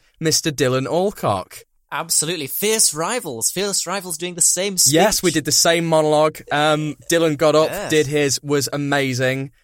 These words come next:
Speaker 1: Um, and I had to change everything, do it completely off the cuff. Like, I've just gotta try and be different to what that, and
Speaker 2: Oh, well, you d-, you did
Speaker 1: Oh,
Speaker 2: marvellously.
Speaker 1: thank you, darling. But, uh, yeah,
Speaker 2: Yes,
Speaker 1: so
Speaker 2: you
Speaker 1: sorry about that, Jack. Um, yeah, turns out you weren't my first.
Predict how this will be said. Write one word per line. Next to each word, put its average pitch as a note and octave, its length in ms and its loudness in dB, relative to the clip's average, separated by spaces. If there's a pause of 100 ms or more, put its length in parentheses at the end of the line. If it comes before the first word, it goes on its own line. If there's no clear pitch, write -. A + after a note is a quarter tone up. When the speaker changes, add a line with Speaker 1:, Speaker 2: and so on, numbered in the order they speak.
(140)
Speaker 1:
Um, C3+ 260 2
and C#3+ 80 0
I D#3 140 4
had D3+ 180 -4
to - 80 -6
change D3 440 0
everything, C#3 580 -2
do C#3+ 140 -2
it C#3 160 -2
completely C#3 400 -4
off C3 180 -6
the A#2 60 -14
cuff. C3+ 320 -4
Like, C3 160 0
I've B2+ 160 0
just C3 220 -6
gotta C3 320 0 (160)
try C#3+ 280 0
and C#3 100 -4
be C3+ 80 -4
different C3+ 540 -6 (200)
to C#3 100 -6
what C3 260 -2
that, C3 120 -2
and C3+ 240 -2
Speaker 2:
Oh, C#3+ 80 -12
well, A2 100 -10
you D3 160 -6
d-, - 120 -12
you D3+ 180 -6
did D3+ 200 -2
Speaker 1:
Oh, D3 40 -10
Speaker 2:
marvellously. C#3+ 600 -4
Speaker 1:
thank F#2 180 -12
you, F#2 60 -10
darling. F2+ 420 -6
But, C3 140 0
uh, C3+ 140 4
yeah, E3 300 2
Speaker 2:
Yes, - 160 -10
Speaker 1:
so - 160 0
Speaker 2:
you E3 40 2
Speaker 1:
sorry G#3 300 2
about A#2+ 200 2
that, A2 160 0
Jack. - 480 -2
Um, D#3+ 400 0 (180)
yeah, F3 200 -2
turns D#3+ 320 -2
out D3+ 160 2
you D#3 80 -2
weren't D#3+ 160 0
my D#3+ 80 -4
first. D3+ 600 -4